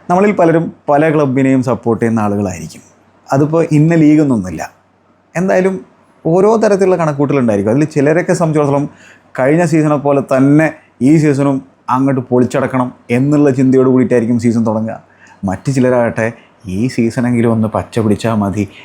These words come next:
എന്നുള്ളൊരു ചിന്തയിലായിരിക്കും സീസൺ തുടങ്ങുന്നുണ്ടായിരിക്കുക. എങ്ങനെ നോക്കിക്കഴിഞ്ഞാലും നമ്മുടെയൊക്കെ മൂഡ് സ്വിങ്ങിൻ്റെ ആ ഒരു ചരടുണ്ടല്ലോ, അതായത് ഈ പന്തളി പ്രേമികളുടെ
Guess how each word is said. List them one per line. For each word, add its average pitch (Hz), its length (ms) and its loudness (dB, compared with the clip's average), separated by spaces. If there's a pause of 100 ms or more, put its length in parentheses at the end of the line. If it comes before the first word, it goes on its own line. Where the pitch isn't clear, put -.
(140)
എന്നുള്ളൊരു 127 440 2
ചിന്തയിലായിരിക്കും 110 580 0 (340)
സീസൺ 107 280 0
തുടങ്ങുന്നുണ്ടായിരിക്കുക. 101 600 -2 (800)
എങ്ങനെ 175 300 4
നോക്കിക്കഴിഞ്ഞാലും 127 680 2 (1040)
നമ്മുടെയൊക്കെ 170 680 0 (1000)
മൂഡ് 185 340 2
സ്വിങ്ങിൻ്റെ 202 580 2 (380)
ആ - 20 2 (140)
ഒരു 156 140 2 (180)
ചരടുണ്ടല്ലോ, 131 640 -2 (640)
അതായത് 123 240 -4 (280)
ഈ - 20 4 (600)
പന്തളി 147 460 2
പ്രേമികളുടെ 156 520 0